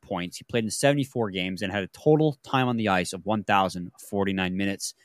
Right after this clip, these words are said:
Not the level of production we were hoping from, from the sixth overall pick. And I feel like we've been saying that year after year after year. But also, to keep in mind, this was his first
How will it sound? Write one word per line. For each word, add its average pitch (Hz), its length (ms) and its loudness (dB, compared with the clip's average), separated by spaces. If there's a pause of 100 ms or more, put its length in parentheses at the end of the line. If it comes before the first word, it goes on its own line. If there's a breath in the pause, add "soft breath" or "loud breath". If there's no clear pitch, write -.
(1160)
Not 175 380 10
the 240 80 8
level 196 340 10
of 175 100 4
production 165 580 6
we 151 140 0
were 156 180 2
hoping 175 440 4
from, 98 420 -2
from 147 240 4
the 139 80 4
sixth - 300 -2
overall 113 400 4
pick. 98 340 -2
And 110 80 -2
I 120 80 0
feel 190 220 2
like 180 160 4
we've 151 160 2
been 143 100 0
saying 170 420 0
that 147 260 2
year 131 340 2
after 123 240 4
year 113 300 0
after 110 180 0
year. 101 500 0 (460)
But 202 240 8
also, 202 560 6 (440)
to 170 60 -2
keep 160 140 2
in 151 80 2
mind, 139 220 4
this 147 120 0
was 160 140 0
his 175 160 0
first - 460 4